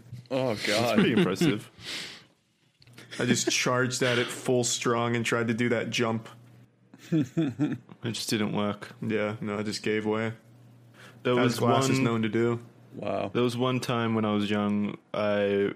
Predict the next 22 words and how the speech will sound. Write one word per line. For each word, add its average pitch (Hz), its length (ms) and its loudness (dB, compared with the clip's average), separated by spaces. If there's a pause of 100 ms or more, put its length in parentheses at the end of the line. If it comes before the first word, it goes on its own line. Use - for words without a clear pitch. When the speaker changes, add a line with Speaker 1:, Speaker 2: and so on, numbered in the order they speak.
(840)
Speaker 2:
rode 113 380 0
down 104 280 0
pretty 110 220 0
much 104 320 0
like 104 200 0
a, 98 460 2
what 101 120 -2
do 104 60 -2
you 98 60 -4
call 95 140 -2
it, - 40 -2
like 101 100 -2
a 104 60 -2
vertically 101 560 0
steep, 98 440 -2
like, 92 160 -2
it 95 60 -2
was 98 180 -4
just, - 220 -6
like, - 200 -6
straight - 420 -2
down 98 320 -2